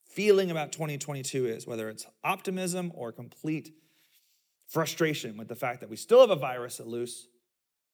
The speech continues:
We still have corrupt politicians everywhere.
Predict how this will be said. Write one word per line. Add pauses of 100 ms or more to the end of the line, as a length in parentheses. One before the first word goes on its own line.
(120)
We
still
have (360)
corrupt
politicians
everywhere.